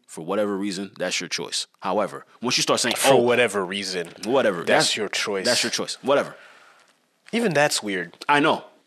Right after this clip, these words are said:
Speaker 1: but once you start adding the extra spice, "Oh, we don't deal with the night, with the night riders. We don't, we don't do that over here." It's like, okay, no, no. See, now, now you're talking crazy.
Speaker 2: But that's, that to me is weird.
Speaker 1: Of
Speaker 2: That's
Speaker 1: course.
Speaker 2: where, that's where it gets weird for me.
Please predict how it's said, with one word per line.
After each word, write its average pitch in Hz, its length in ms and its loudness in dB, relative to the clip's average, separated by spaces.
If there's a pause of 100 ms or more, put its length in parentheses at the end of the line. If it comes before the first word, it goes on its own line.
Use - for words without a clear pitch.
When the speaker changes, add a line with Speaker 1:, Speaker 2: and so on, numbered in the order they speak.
(140)
Speaker 1:
but 107 480 0 (240)
once 147 340 2
you 349 100 2
start 254 360 4 (120)
adding 160 400 4
the 135 220 -2
extra 143 380 0
spice, - 520 0
"Oh, 143 140 4
we 120 160 0
don't 127 220 0
deal 139 200 2
with 127 160 0
the 120 80 0
night, 131 340 2
with 123 160 -2
the 110 80 -4
night 123 240 0
riders. 131 520 2 (800)
We 135 120 0
don't, 120 260 -2
we 135 100 -2
don't 131 240 -2
do 139 180 0
that 139 180 4
over 127 180 2
here." 131 160 2
It's 139 100 2
like, 131 120 2
okay, 117 240 0
no, 98 100 -8
no. 85 140 -10
See, 120 200 -4
now, 135 360 0
now 135 180 0
you're 123 120 -2
talking 90 260 -4
crazy. 82 340 -12
Speaker 2:
But 131 80 -12
that's, 131 340 -2 (140)
that 131 220 -2
to 123 100 -4
me 120 400 -10 (380)
is 101 180 -4
weird. 104 380 -8 (640)
Speaker 1:
Of 127 80 0
Speaker 2:
That's 160 180 4
Speaker 1:
course. - 40 -2
Speaker 2:
where, 147 180 4 (240)
that's 151 260 4
where 160 80 4
it 127 80 0
gets - 240 -2
weird 123 240 -4
for 98 160 -8
me. 85 200 -14